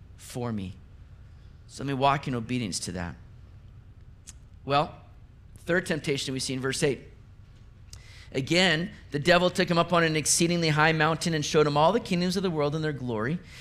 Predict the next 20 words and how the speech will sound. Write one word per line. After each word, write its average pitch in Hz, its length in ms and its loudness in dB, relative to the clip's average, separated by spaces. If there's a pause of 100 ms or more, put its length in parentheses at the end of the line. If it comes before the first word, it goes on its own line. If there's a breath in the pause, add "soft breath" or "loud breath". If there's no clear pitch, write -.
(320 loud breath)
And 220 540 4 (720)
he - 120 -4
said - 280 2
to 196 80 2
him, 170 220 0 (460)
"All 175 200 4
these 226 220 2
things 175 280 2
I 143 100 6
will 127 140 2
give 160 640 0 (120)
you 156 640 0 (340)
if 127 200 -8
you 170 80 -2
will 175 60 -4
fall 170 320 -4
down 139 240 -2
and 165 140 -4
worship 214 420 -2
me." 107 260 -6